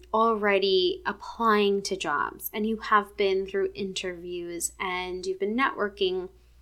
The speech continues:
and you feel like you are not getting the results that you want.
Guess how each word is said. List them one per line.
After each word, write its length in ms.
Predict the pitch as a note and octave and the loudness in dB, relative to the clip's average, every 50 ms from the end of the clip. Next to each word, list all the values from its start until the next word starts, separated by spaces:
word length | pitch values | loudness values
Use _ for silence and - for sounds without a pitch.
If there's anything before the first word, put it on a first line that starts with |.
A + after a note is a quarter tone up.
| _ _ _ _ - - _ - - - - - _ _ _ | _ _ _ _ -20 -20 _ -20 -20 -20 -20 -20 _ _ _
and 380 | A#3+ A#3+ A#3+ A#3 A3+ A3+ A3 - A#3+ | 4 6 6 4 0 -4 -6 -6 -4
you 100 | A#3+ A#3 | -6 -6
feel 560 | - - - - D4+ D4+ E4 F4+ F4+ F4 D#4+ | -6 -12 -8 -4 2 4 6 6 6 6 6
like 300 | C#4 B3+ A#3+ B3 - - | 4 4 2 2 -2 -4
you 120 | A#3 - - | -4 -2 -2
are 100 | G#3 G3+ | -2 -2
not 400 | G3+ G3+ G3+ G#3 A3 - - - | -2 0 2 2 2 0 0 -2
getting 300 | B3 A#3+ A#3 A#3 A3+ A3 | 0 0 0 0 0 -2
the 100 | G3+ F3+ | -2 -2
results 600 | F3+ F#3 F#3 - - E3+ D#3 - - - - - | -4 -6 -8 -6 -4 -4 -4 -4 -6 -8 -10 -8
that 220 | - F#3+ G3 - | -8 -8 -8 -6
you 140 | F#3+ F#3+ F#3 | -8 -8 -6
want. 300 | F3 F3 D#3 - - - | -4 -4 -4 -4 -4 -8